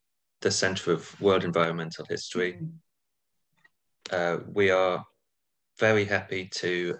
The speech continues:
have Juan Martinez Alier with us today. So, um, some quick housekeeping before we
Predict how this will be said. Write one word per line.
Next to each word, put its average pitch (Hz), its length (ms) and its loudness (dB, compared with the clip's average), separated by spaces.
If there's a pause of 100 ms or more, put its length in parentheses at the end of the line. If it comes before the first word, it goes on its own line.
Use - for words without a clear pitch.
have 90 220 0 (360)
Juan 98 560 4 (140)
Martinez 95 640 0
Alier 92 420 4
with 90 140 2
us 87 180 -2
today. 92 380 0 (1120)
So, 101 580 8 (200)
um, 104 580 4 (640)
some 110 220 4
quick 123 240 6
housekeeping 104 880 4 (440)
before 101 380 6
we 98 380 2